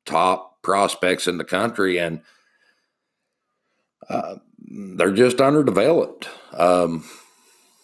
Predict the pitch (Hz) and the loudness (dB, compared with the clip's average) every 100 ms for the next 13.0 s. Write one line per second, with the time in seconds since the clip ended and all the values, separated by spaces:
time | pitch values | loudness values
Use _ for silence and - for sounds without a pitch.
0 | _ _ - 92 - - 98 113 117 90 | _ _ -8 -4 0 2 4 2 2 0
1 | 87 104 95 98 104 104 151 92 73 - | 2 2 2 2 2 2 0 -2 -8 -6
2 | 90 87 - - 95 92 90 90 90 _ | -4 -6 -6 -2 0 0 0 -2 -8 _
3 | _ _ _ _ _ _ _ _ _ _ | _ _ _ _ _ _ _ _ _ _
4 | _ _ _ _ - - - - _ _ | _ _ _ _ -18 -18 -18 -20 _ _
5 | _ _ _ - 98 85 98 95 98 87 | _ _ _ -2 -2 2 2 2 0 -2
6 | - 107 107 117 - - - 78 95 90 | -2 -2 -2 -4 -12 -20 -12 -2 0 2
7 | 90 98 85 92 85 - 95 101 95 - | 0 0 2 0 -2 -2 2 2 2 -2
8 | 92 90 90 87 82 - 95 101 - - | -4 -2 -2 -6 -10 -6 0 0 -2 -12
9 | - 95 113 104 - 87 80 80 78 - | -6 0 2 0 0 -4 -4 -8 -8 -8
10 | - 76 98 - 87 80 71 71 _ _ | -10 -2 -2 -2 -4 -4 -6 -12 _ _
11 | _ _ _ _ _ _ _ _ _ _ | _ _ _ _ _ _ _ _ _ _
12 | _ _ _ _ - - 80 71 58 65 | _ _ _ _ -6 0 2 2 -2 -12